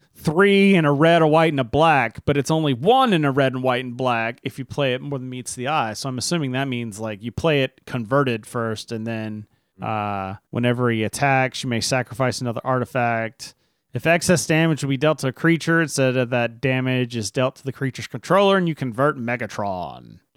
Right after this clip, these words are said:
Speaker 1: Yeah, this was the version I saw, was the
Speaker 2: Oh, there we go. Click one more. There you go. That's what you
Speaker 1: Yeah,
Speaker 2: yep.
Speaker 1: you may cast this card, convert it. Okay. Okay, those are, like, the Premier Glass version things. This was the version I actually saw
Speaker 2: <laughs> Yeah.
Speaker 1: somebody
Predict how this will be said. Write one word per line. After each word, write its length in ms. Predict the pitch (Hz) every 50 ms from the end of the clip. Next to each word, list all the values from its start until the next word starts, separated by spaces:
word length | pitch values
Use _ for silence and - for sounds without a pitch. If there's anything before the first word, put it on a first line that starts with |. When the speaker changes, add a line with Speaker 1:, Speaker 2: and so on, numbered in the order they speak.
| _ _
Speaker 1:
Yeah, 380 | - 131 131 135 135 131 123 117
this 240 | 120 180 190 -
was 140 | - 220 -
the 80 | 170 156
version 340 | 127 139 131 113 120 127 117
I 100 | 113 120
saw, 380 | - - - 113 101 98 101 101
was 220 | 101 107 104 -
the 160 | - - 123
Speaker 2:
Oh, 120 | 131 151 107 110 117
there 260 | 139 143 147 147 147 - -
we 100 | 151 147
go. 220 | 131 127 123 120 - _ -
Click 220 | - 139 131 -
one 140 | 139 131 127
more. 220 | 117 107 95 - _ _ _ -
There 140 | - 107 117
you 60 | 110 98
go. 100 | 95 92
That's 180 | 95 101 -
what 100 | 95 -
you 60 | 143 131
Speaker 1:
Yeah, 100 | 117 110
Speaker 2:
yep. 100 | 113 113
Speaker 1:
you 140 | 117 135 139
may 380 | 139 135 135 131 131 131 127 - -
cast 320 | - - 156 151 139 -
this 160 | 147 143 -
card, 300 | - - 143 139 131 -
convert 340 | - 139 127 117 131 127 120
it. 140 | 120 120 123
Okay. 380 | 127 - - 107 92 92 90 - _ _ _ _ _ _ _ _ _ _ _ _ _ _ _ _ _ _ _ _ _ -
Okay, 360 | 147 160 - - 143 123 123
those 260 | 110 139 175 208 175
are, 80 | 240 226
like, 220 | 202 196 - -
the 140 | - 160 139
Premier 560 | - - - - 180 175 170 156 156 156 139 123
Glass 480 | - 117 123 135 135 139 139 131 -
version 500 | - - 120 117 113 107 92 117 110 101
things. 380 | - - 107 98 98 98 - -
This 200 | 147 196 196 -
was 120 | 214 180
the 100 | - 160
version 300 | 135 139 139 131 110 127
I 140 | 131 127 127
actually 260 | 120 110 - - 123
saw 280 | - - - 139 123 123
Speaker 2:
<laughs> 20 |
Yeah. 20 | 120
Speaker 1:
somebody 580 | - - - 127 123 123 113 110 110 107 104